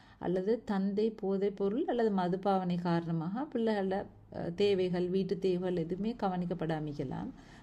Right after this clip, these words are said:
பிள்ளைகளோட அடிப்படை தேவைகள், அவங்களோட இமோஷனல் நீட்ஸ்கள், இந்த மாதிரி விடயங்கள் பெற்றோர் ரெண்டு பேராலையும் கவனிக்கப்படாமிக்கிற நேரம் இவங்க நிறைய மனப்பாதிப்புகளுக்கு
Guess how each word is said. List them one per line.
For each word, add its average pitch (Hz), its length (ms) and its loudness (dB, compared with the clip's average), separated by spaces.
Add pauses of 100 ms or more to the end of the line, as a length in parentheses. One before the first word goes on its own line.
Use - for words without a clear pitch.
பிள்ளைகளோட 190 300 4
அடிப்படை 170 540 2
தேவைகள், 165 540 0 (380)
அவங்களோட 170 400 4
இமோஷனல் 170 760 2
நீட்ஸ்கள், 151 300 -4
இந்த 180 200 0
மாதிரி 180 300 0
விடயங்கள் 170 600 0 (540)
பெற்றோர் 185 360 0
ரெண்டு 175 280 2
பேராலையும் 175 500 0
கவனிக்கப்படாமிக்கிற 170 920 -2
நேரம் - 460 -8 (300)
இவங்க 196 280 0
நிறைய 196 220 2
மனப்பாதிப்புகளுக்கு 196 760 0